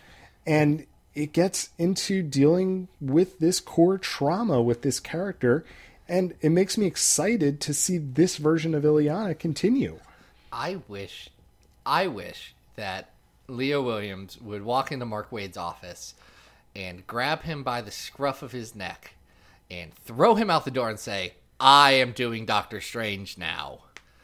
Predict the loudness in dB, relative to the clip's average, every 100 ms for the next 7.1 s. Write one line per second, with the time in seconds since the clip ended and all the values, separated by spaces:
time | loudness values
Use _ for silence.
0 | -20 -16 -4 -2 0 -2 -4 -4 -4 -2
1 | -4 -4 -4 4 6 8 4 -4 -20 -20
2 | -20 _ -4 -4 -4 -6 0 6 6 6
3 | 0 -8 -8 -12 -16 -16 -20 _ _ _
4 | _ _ -20 _ -6 -4 -4 -4 -4 -6
5 | -10 -20 -20 -14 -2 2 2 2 -6 -8
6 | -8 -10 -12 -12 -14 -10 -10 -10 -12 -20